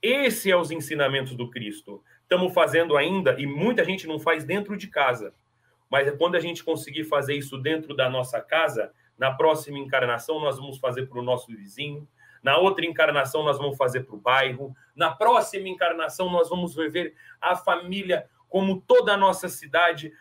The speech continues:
até que um dia a gente possa vir com missões como a de Divaldo, como de Madre Teresa de Calcutá, como do Papa e outros tantos avatares que a gente vê aí, que abraçam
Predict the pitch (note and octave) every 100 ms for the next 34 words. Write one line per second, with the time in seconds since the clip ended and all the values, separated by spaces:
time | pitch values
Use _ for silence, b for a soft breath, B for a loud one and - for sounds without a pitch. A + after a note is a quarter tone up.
0 | b C#3+ C#3+ F3+ E3+ D3+ C3 E3 D#3+ D3+
1 | - D#3+ D#3 D3 D#3 D3+ - D#3 D#3 -
2 | E3 D#3 D3 D3+ D3 C#3+ C3+ C3 D3+ C#3+
3 | C#3 C3 b b D3+ D#3 D3 C#3+ D#3 D#3+
4 | D3+ D3 D3 C#3+ C#3+ C3+ C3 D3 - -
5 | C3+ C3+ B _ D#3 D#3 D3+ - D#3 C#3
6 | - F3+ F#3 B3+ B3+ - F#3 - G3+ G3
7 | F#3 F3 - b b b E3 F3+ D#3+ -
8 | F3+ E3+ E3+ E3+ D#3+ D#3+ D3+ C#3 D3 D#3
9 | E3 _ _ - D#3 D3+ E3+ D#3+ - D#3